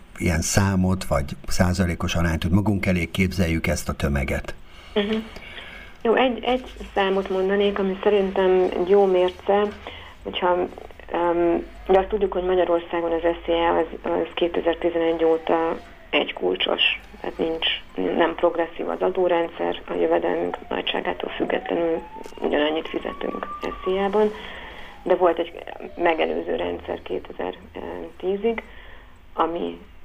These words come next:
Speaker 2: öm, sávos volt, és hogyha abból indulunk ki, hogy a korábbi progresszív rendszerben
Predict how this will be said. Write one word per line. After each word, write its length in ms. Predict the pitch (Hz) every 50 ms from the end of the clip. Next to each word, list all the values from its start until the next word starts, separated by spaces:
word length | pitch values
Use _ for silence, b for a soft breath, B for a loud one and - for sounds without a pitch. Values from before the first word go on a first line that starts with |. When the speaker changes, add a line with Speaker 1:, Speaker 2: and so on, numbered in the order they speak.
| -
Speaker 2:
öm, 440 | - 160 156 151 151 151 147 - -
sávos 500 | - - - 147 151 165 196 202 196 -
volt, 300 | - 208 208 208 208 208
és 180 | - - - -
hogyha 400 | 185 175 - 190 180 - - - - - - - - -
abból 360 | - - 208 233 226 226 214
indulunk 480 | 196 180 170 175 185 180 180 180 175 175
ki, 140 | - 180
hogy 240 | 180 175 180 175 170
a 240 | 175 170 175 175 165 -
korábbi 520 | - - 196 202 190 175 170 170 170 175 -
progresszív 500 | - - 180 180 180 170 170 - 175 170
rendszerben 640 | 170 170 175 175 175 - 185 185 170 170 175 170 170